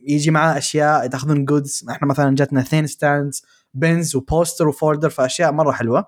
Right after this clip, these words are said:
أوفيشال ترى، ما هو من السينمات هذا الشيء، من اللايسنر نفسه، من الناشر نفسه. فعشان كذا دم إحنا ثلاثة شفناه بالسينما، فقررنا نسوي عنه ريفيو وسلاش ريكومنديشن.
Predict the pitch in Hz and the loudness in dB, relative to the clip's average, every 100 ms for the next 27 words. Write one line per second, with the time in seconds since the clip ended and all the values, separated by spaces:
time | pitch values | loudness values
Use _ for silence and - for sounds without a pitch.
0 | _ _ - 170 147 104 104 98 117 123 | _ _ -2 0 0 -2 -6 -6 0 2
1 | 117 110 107 101 95 95 98 - 107 - | 2 0 -2 -4 -6 -10 -10 -10 -10 -12
2 | - - 123 127 127 120 117 120 143 - | -20 -16 -2 0 2 2 0 0 0 0
3 | 123 113 120 - 98 107 117 117 107 104 | -4 -2 -4 -6 -8 -4 -2 -2 -4 -10
4 | - _ _ _ 135 175 170 170 135 - | -12 _ _ _ -4 2 4 4 2 -4
5 | 165 175 220 208 165 151 175 202 190 190 | 0 2 2 2 2 0 -2 0 -2 0
6 | 196 185 - 190 170 160 180 185 180 165 | 0 -2 -2 0 0 0 0 0 0 0
7 | 147 165 151 165 143 127 127 120 - _ | 0 2 2 0 0 0 0 -2 -8 _
8 | _ 131 123 151 214 311 160 - 180 196 | _ 0 2 2 0 0 -2 0 0 0
9 | 160 156 131 104 98 - | -2 0 0 -2 -6 -10